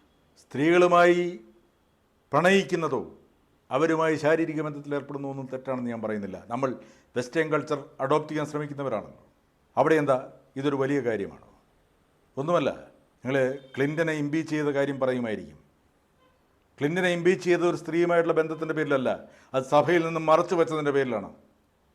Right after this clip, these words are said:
അതെങ്കിലും ആദ്യം മനസ്സിലാക്കുക. അവിടെ ഇതൊരു ശാരീരിക ആവശ്യമായി മാത്രം കണക്ക് കൂട്ടുന്നു അവർ. ഇവിടെയാണല്ലോ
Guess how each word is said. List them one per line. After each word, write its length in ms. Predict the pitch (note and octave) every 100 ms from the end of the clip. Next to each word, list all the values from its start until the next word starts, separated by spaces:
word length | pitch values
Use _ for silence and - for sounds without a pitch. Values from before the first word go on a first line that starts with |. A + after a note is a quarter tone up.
| _ _ _ -
അതെങ്കിലും 320 | D#3 E3 E3 D#3
ആദ്യം 180 | D#3+ D3+
മനസ്സിലാക്കുക. 460 | C#3+ C#3 A#2+ F#2+ - _ _ _ _ _ _ _ _ _ _ _ _ _ _ _ _ -
അവിടെ 240 | C#3+ E3 D3 F3 - - _ -
ഇതൊരു 200 | C#3 C#3+ C#3
ശാരീരിക 460 | C#3+ D#3+ D#3 D#3 D3+
ആവശ്യമായി 440 | D#3 D3 D3+ D3+ D3 D3
മാത്രം 440 | D3+ D3+ - E3 E3 D3
കണക്ക് 240 | D3+ D3+ D3+
കൂട്ടുന്നു 280 | C#3 C#3+ B2
അവർ. 120 | G#2+ - - _ _ _ _ _ _ _
ഇവിടെയാണല്ലോ 440 | C3+ E3+ E3+ E3+